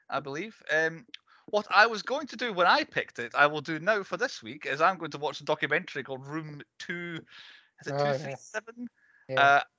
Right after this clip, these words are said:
Speaker 1: about all of the conspiracy theories and stuff behind the movie The Shining as well. So I'll bring that extra knowledge bombs, 'cause I quite,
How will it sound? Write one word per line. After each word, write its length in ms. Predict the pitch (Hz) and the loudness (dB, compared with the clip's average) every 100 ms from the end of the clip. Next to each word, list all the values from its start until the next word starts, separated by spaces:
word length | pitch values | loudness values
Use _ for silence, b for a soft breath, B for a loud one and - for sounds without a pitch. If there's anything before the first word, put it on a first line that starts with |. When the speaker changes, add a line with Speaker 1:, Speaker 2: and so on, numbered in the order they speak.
| 143 | -4
Speaker 1:
about 260 | 143 156 151 | 2 2 4
all 280 | 160 180 175 | 4 4 2
of 80 | 156 | -2
the 100 | 170 | -4
conspiracy 640 | 160 143 - 160 160 160 | -4 -6 -2 0 -2 -6
theories 580 | - 151 151 147 143 143 | -12 -12 -12 -10 -12 -12
and 120 | 135 | -10
stuff 300 | - 143 - - | -8 -8 -8 -10
behind 580 | - - 160 151 139 | -6 2 2 2 -10
the 140 | 139 135 | -8 -6
movie 280 | 131 127 120 | -6 -6 -6
The 100 | 117 | 0
Shining 400 | 147 120 107 104 | 0 0 -4 -10
as 120 | 101 | -8
well. 220 | 107 101 | -8 -8
So 120 | 135 | -4
I'll 160 | 135 131 | -2 -2
bring 260 | 127 117 | -4 -4
that 160 | 113 110 | -6 -8
extra 300 | 110 - 113 | -10 -12 -16
knowledge 540 | 117 117 110 117 127 - - | -10 -10 -10 -14 -18 -14 -10
bombs, 400 | 120 117 117 - | -10 -10 -16 -14
'cause 140 | 120 | -14
I 40 | 113 | -10
quite, 240 | 123 | -10